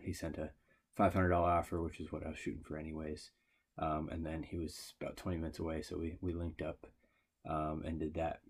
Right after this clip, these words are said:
The other local pickup was a piece of Verizon equipment that was, like, thirty,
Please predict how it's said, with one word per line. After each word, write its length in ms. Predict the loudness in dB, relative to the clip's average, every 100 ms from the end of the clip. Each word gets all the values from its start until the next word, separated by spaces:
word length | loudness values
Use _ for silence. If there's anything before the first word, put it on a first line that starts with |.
| _ -12 2
The 120 | 4
other 140 | 4
local 320 | 6 4 4 2
pickup 380 | 2 2 0 0
was 600 | 0 2 0 -4 -10 -8
a 80 | -8
piece 280 | -4 -4 -4
of 80 | -4
Verizon 500 | -2 -2 -2 -2 -4
equipment 460 | -4 -2 -2 -4
that 80 | -4
was, 160 | -4 -6
like, 160 | -8
thirty, 380 | -2 0 2 0